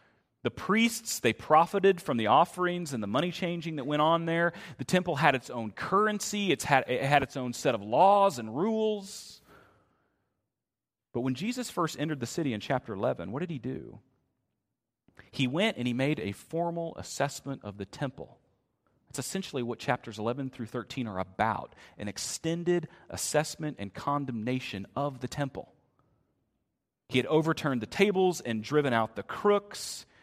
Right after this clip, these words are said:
He labeled the temple a den of robbers. He said that not one stone of the temple would be left on another. He announced the temple's destruction.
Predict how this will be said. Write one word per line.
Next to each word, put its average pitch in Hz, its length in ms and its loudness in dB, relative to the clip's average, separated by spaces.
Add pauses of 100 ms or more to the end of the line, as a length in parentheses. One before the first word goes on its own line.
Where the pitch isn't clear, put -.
(160)
He 139 140 -4
labeled 151 400 2
the 143 60 0
temple 147 440 -2
a 110 60 0
den 117 260 -2
of 101 160 -6
robbers. 185 960 0 (1400)
He 208 140 2
said 208 540 10
that 160 100 4
not 165 320 6
one 240 380 6
stone 190 640 6
of 175 360 6
the 170 60 0
temple 143 640 0 (160)
would 147 160 0
be 143 140 4
left 165 500 2
on 151 340 2
another. 127 520 0
He 135 160 -4
announced 160 480 -4
the 156 80 -6
temple's 127 360 -8
destruction. - 880 -14